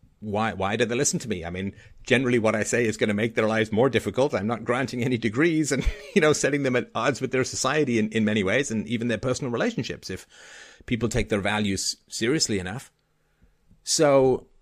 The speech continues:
authority is something that you earn through a consistent pattern of accuracy and value. You know, if your doctor accurately diagnoses your ailments and provides valuable remedies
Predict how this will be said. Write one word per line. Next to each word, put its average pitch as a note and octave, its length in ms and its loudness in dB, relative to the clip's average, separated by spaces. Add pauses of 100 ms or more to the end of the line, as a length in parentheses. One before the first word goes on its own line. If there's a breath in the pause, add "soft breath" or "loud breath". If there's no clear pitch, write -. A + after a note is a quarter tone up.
(520)
authority D3 680 2
is C3 200 0
something E3+ 340 0
that D3+ 220 -2
you D3+ 200 2
earn C3+ 480 4
through C3+ 360 -2
a B2+ 120 2
consistent F3 760 -2
pattern B2 640 -2 (800)
of B2 300 2
accuracy C#3+ 640 0
and C#3+ 100 -2
value. A#3 420 -4 (960)
You C#3 100 -2
know, C#3 80 2
if D3 240 0
your D3 100 4
doctor E3 540 0
accurately D#3+ 420 0
diagnoses C#3 720 -2
your C3+ 180 0
ailments A2+ 520 0
and A2+ 200 0
provides A#2 460 -2
valuable B2 500 -2
remedies A#2+ 600 -4